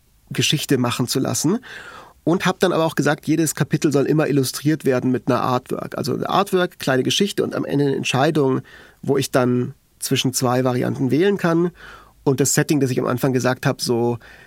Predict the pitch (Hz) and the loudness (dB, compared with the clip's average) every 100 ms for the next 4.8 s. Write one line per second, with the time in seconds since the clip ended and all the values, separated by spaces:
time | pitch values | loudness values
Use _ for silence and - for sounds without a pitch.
0 | - - 123 135 127 135 - 127 123 120 | -8 -4 -2 0 -2 -2 -2 0 0 -2
1 | - 123 127 135 - 117 123 - 127 131 | -2 0 2 0 -2 -2 0 2 2 2
2 | 123 131 123 135 175 160 143 139 143 131 | 0 0 2 2 2 0 -2 0 2 2
3 | 135 135 143 - - - _ _ - 127 | 4 2 0 -4 -20 -20 _ _ 0 2
4 | 123 120 202 - 156 151 156 | 2 2 0 0 0 2 2